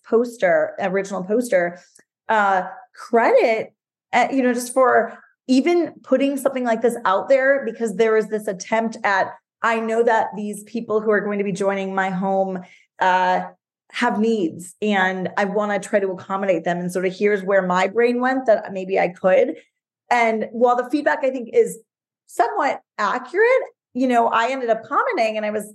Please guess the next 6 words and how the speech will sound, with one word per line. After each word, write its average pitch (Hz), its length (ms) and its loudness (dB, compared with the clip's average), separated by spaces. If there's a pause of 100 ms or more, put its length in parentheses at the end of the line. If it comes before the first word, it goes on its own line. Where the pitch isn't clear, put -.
(140)
just 202 260 -2
saying, 214 200 2
"Hey, 269 360 4
I 190 220 0 (100)
really 208 300 0
appreciate 214 800 0